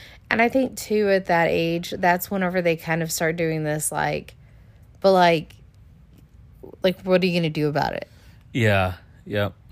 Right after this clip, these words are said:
Speaker 1: You know, like, they, they realize that they truly, like, what autonomy is and that they do have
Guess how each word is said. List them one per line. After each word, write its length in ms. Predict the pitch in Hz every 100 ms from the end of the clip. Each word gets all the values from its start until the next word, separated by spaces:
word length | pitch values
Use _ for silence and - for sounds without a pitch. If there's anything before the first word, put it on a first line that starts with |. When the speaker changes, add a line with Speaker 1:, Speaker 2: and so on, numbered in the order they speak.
| - -
Speaker 1:
You 120 | 202
know, 240 | 190 170 170
like, 280 | 165 165 190
they, 200 | 196 185
they 300 | 175 196 214
realize 640 | 214 185 202 202 180 180 180
that 140 | 165
they 160 | 165 160
truly, 520 | - - 175 170 165
like, 260 | 165 170 180
what 160 | 180
autonomy 720 | 185 180 180 175 170 170 165
is 400 | 170 165 160 160
and 220 | - 156 156
that 160 | 156
they 180 | 165 160
do 380 | 160 - 165 165
have 640 | 180 160 156 156 156 160